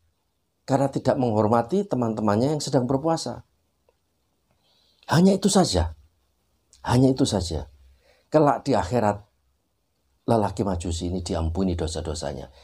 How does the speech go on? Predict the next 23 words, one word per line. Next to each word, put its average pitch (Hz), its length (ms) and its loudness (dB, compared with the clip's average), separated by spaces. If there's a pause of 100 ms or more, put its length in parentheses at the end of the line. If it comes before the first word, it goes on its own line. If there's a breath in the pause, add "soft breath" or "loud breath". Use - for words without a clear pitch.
(260 soft breath)
Dia 107 240 4
masuk 104 320 -2
surga, 82 640 -6
Masya 82 320 -4
Allah. - 400 -16 (1040)
Dia 117 160 6
masuk 113 240 0
surga 139 480 0
karena 131 560 0
pernah 135 320 2
memarahi 131 560 4
anaknya 135 640 0 (320 soft breath)
yang 147 320 4
makan 143 480 0
di 113 80 -4
depan 165 480 -2
teman-teman 131 720 0 (1300)
sesama 135 400 2
anak-anak 127 320 2
yang 160 80 -2
sedang 120 240 -2
berpuasa 131 480 0
Ramadan. 151 480 -4